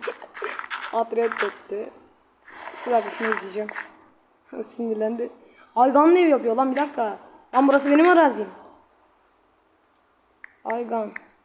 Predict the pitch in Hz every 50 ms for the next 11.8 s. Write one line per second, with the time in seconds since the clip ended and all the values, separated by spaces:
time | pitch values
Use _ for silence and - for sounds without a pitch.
0 | _ _ _ _ _ _ _ _ _ - _ _ _ _ _ _ _ _ _ _
1 | - - _ - - _ _ _ - - _ _ - 220 208 208 208 - _ _
2 | _ 202 220 226 220 214 214 208 202 202 202 202 202 202 214 208 - - - _
3 | _ _ _ - - _ _ _ _ _ _ _ _ _ _ _ - - _ _
4 | _ _ _ _ _ - - - _ _ _ _ _ _ _ _ _ _ _ _
5 | _ _ _ _ _ _ _ _ _ _ _ _ - - - _ _ _ - -
6 | 247 262 285 294 302 277 247 226 - - - 214 208 202 196 196 196 196 196 202
7 | 214 233 240 240 _ _ _ _ _ _ _ _ _ _ _ _ _ _ _ _
8 | _ _ _ _ _ _ _ _ _ _ _ _ _ _ _ _ _ _ _ _
9 | _ _ _ - 214 208 208 214 214 220 226 226 220 208 190 - - - - -
10 | _ _ _ - - _ _ _ - - _ _ _ _ _ _ _ _ _ -
11 | - _ _ - 101 98 101 101 98 101 - 196 95 - -